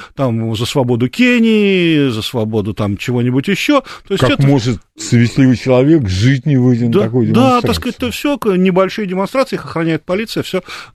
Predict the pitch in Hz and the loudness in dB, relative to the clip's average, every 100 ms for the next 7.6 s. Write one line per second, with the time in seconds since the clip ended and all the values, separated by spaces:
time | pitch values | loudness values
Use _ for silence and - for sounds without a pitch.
0 | 131 - 190 135 151 170 135 165 151 131 | -6 -2 -2 0 0 2 2 2 2 0
1 | - - 202 156 151 143 123 104 82 78 | -6 -4 -2 0 -2 -4 -6 -8 -8 -12
2 | - - 67 - - - 139 143 - 123 | -16 -16 -16 -20 -20 -6 0 2 2 0
3 | 160 151 175 - 156 - _ 131 151 254 | -4 -4 -8 -6 -6 -6 _ -6 2 4
4 | 233 160 151 151 127 170 - 302 - 247 | 4 2 -2 -4 -2 -4 0 -2 0 -2
5 | 247 240 247 240 220 202 - 233 233 190 | 0 0 0 0 0 -2 0 0 0 0
6 | 170 147 - 147 - 165 139 101 92 95 | 0 -4 -2 -4 -4 -6 -4 -4 -6 -6
7 | 151 113 - 123 139 | -8 -8 -8 -8 -8